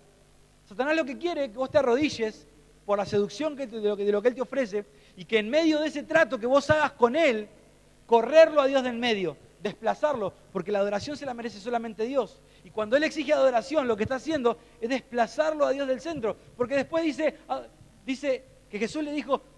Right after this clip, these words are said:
"Al único que vamos a adorar es al Señor". Lo mismo que dijeron Sadrach, Mesach y Abednego, "No nos arrodillaremos frente a la estatua porque al único que adoramos es a nuestro Dios". Satanás siempre va a querer desplazar el lugar de Dios, va a querer sacarlo a Dios del medio de tu vida.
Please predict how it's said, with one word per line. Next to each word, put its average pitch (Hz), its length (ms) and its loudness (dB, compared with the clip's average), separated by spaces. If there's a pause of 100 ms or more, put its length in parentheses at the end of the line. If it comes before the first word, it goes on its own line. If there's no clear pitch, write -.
"Al 247 140 -6
único 330 220 -6
que 240 60 -4
vamos 269 200 0
a 233 40 2
adorar 220 280 2
es 226 100 -4
al 202 120 -4
Señor". 220 420 -4 (720)
Lo 175 180 2
mismo 311 340 2
que 247 80 -2
dijeron 240 340 -4
Sadrach, 247 300 0
Mesach 247 220 -4
y - 20 4
Abednego, 240 600 4 (200)
"No 277 120 6
nos 320 140 2
arrodillaremos 240 640 2
frente 226 160 -4
a 220 40 0
la 208 40 0
estatua 277 280 4
porque 214 180 -2
al 233 100 4
único 262 240 -2
que 226 80 0
adoramos 247 320 -2
es 240 40 -2
a - 20 -6
nuestro 196 260 -8
Dios". 214 340 -2 (720)
Satanás 262 320 -2
siempre 311 320 -6
va 254 100 0
a 202 60 -6
querer 254 240 0
desplazar 247 560 -4
el 247 80 -4
lugar 214 240 2
de 208 100 -2
Dios, 202 300 -4 (240)
va 254 60 2
a - 20 -14
querer 254 240 2
sacarlo 262 360 0
a - 20 4
Dios 262 140 -2
del 240 100 0
medio 269 260 -2
de 226 80 8
tu 214 160 -4
vida. 226 320 4